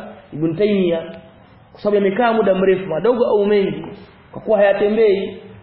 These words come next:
kwa hiyo haitofaa kwako wewe kuchota yale maji na kwenda kuoga nyumbani. Au ukaamua kudumbukia.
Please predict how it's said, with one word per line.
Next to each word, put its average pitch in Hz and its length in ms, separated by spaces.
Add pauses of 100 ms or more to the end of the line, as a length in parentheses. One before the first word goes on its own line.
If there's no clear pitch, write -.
kwa 202 100
hiyo 196 140
haitofaa 226 480
kwako 180 220
wewe 190 200
kuchota 185 280
yale 165 160
maji 190 400 (300)
na 147 80
kwenda 175 180
kuoga 156 220
nyumbani. 135 440 (500)
Au 233 240
ukaamua 208 480
kudumbukia. 160 680